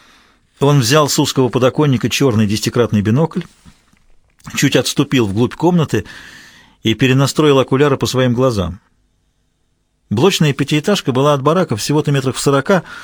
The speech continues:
а теперь, вооружившись оптикой, Смолин и вовсе видел гостиную бабушки Фаины так, словно стоял на балконе ее дома. Картина наблюдалась самая идиллическая.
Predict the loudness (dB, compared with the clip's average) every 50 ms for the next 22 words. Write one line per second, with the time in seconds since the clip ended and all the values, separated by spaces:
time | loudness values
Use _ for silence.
0 | -20 -20 -20 -20 -20 -20 -20 _ _ _ -2 -2 0 0 0 0 2 2 2 2
1 | 4 4 4 4 2 2 0 0 0 -2 -2 0 0 0 0 0 -2 -4 -6 -4
2 | -4 -6 -4 -2 0 0 2 2 4 2 2 2 2 2 0 0 0 -2 0 0
3 | 0 0 0 0 0 -2 -2 -2 0 0 0 2 2 0 0 0 -2 -4 -6 -4
4 | -4 -2 -2 0 0 0 -2 -2 -2 -4 -6 -6 -4 -4 -2 -2 -2 -2 -2 -2
5 | -2 0 0 0 0 0 0 -2 -2 -2 -2 0 0 0 0 -2 -2 -2 -2 -2
6 | -2 -4 -6 -10 -14 -20 _ _ _ _ _ _ _ _ _ _ _ -20 -20 _
7 | _ _ _ _ -2 0 0 0 0 0 0 2 2 4 4 4 4 4 4 4
8 | 2 2 2 2 2 0 0 0 0 0 2 2 2 2 0 0 0 0 0 -2
9 | -2 -4 -8 -8 -8 -10 -10 -10 -12 -16